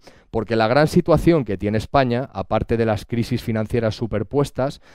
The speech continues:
una crisis de nuestro sector financiero propia del fenómeno cajas de ahorro,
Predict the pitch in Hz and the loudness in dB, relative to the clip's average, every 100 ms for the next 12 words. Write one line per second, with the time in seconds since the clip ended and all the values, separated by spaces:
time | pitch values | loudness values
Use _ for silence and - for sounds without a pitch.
0 | _ _ 120 123 120 127 127 120 107 107 | _ _ -2 -2 0 0 -2 -2 -2 0
1 | 110 - 104 107 - 120 107 113 107 92 | -2 -4 -8 -8 -4 -4 -2 -2 -4 0
2 | 123 110 95 120 113 110 101 - _ _ | 0 0 0 0 0 0 -6 -8 _ _
3 | - 104 107 110 110 120 113 104 120 - | -8 -4 -2 0 0 2 0 -2 -4 -4
4 | 110 98 107 139 143 185 | -4 0 2 4 2 -2